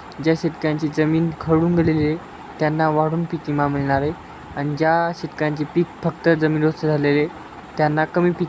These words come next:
विमा मिळणार आहे, आणि फळबागासाठी इतर पीक विमा मिळणार आहे. तर शेतकरी मित्रांनो, हे वीस जिल्हे जे की या नुकसान भरपाईसाठी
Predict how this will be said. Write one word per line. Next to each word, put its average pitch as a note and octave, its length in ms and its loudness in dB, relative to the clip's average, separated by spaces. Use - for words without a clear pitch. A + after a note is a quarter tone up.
विमा D3 220 0
मिळणार C#3+ 280 0
आहे, D3+ 100 0
आणि D3 180 2
फळबागासाठी D#3+ 840 2
इतर D#3 260 2
पीक C#3+ 200 -6
विमा D3+ 180 2
मिळणार C#3 300 2
आहे. D3+ 100 -2
तर F3+ 140 -12
शेतकरी G#3+ 380 -8
मित्रांनो, A3 360 -8
हे G3+ 200 -10
वीस G3 180 -10
जिल्हे G#3 320 -6
जे F#3+ 140 -14
की G3+ 200 -16
या G3 200 -6
नुकसान F3 440 -10
भरपाईसाठी F#3+ 440 -10